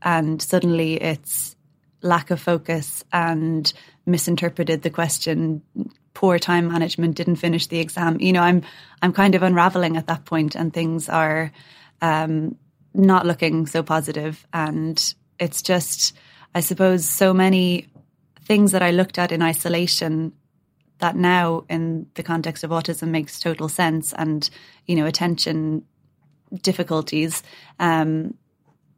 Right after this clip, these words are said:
it, it makes sense now when you put them all together that it's not actually, you know, one teacher didn't like me or one teacher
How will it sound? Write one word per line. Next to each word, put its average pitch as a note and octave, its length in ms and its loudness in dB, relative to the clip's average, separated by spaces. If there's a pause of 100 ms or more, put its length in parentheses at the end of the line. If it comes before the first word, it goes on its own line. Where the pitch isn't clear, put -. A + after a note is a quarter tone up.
(140)
it, - 180 -4
it F3+ 140 2
makes F3+ 380 0 (260)
sense - 640 0
now D3+ 300 2
when D#3 300 0
you D#3 120 2
put - 200 -10
them D#3+ 120 0
all D3+ 120 2
together D3+ 540 -2
that D3 380 -2
it's - 240 -6
not D#3 220 0
actually, D3+ 600 -2 (340)
you E3 100 0
know, D3 120 2
one D#3 240 2
teacher D3+ 540 -2
didn't D3+ 300 -2
like D3 200 -4
me C#3+ 180 0
or D3 160 -2
one D3+ 180 -2
teacher D3 680 -4